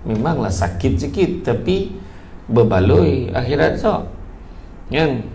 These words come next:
Ini semua nak senang. Imam baca zikir panjang sikit dah marah. Imam doa panjang sikit, tak apa bondo doa, eh. Tolak bala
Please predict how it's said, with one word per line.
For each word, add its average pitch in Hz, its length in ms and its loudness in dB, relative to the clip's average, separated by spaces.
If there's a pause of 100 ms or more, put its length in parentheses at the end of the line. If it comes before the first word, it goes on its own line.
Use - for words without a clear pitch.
(120)
Ini 127 400 -2
semua 160 400 0
nak 190 80 -4
senang. 156 480 -2 (960)
Imam 135 400 2
baca 151 640 6
zikir 151 480 0
panjang 147 320 2
sikit 185 320 2
dah 147 160 0
marah. 143 320 0 (1300)
Imam 156 240 4
doa 147 400 4
panjang 160 320 0
sikit, 202 320 0
tak - 80 2
apa - 80 0
bondo 110 400 2
doa, 98 480 0
eh. 175 240 -2
Tolak 110 320 2
bala 104 320 2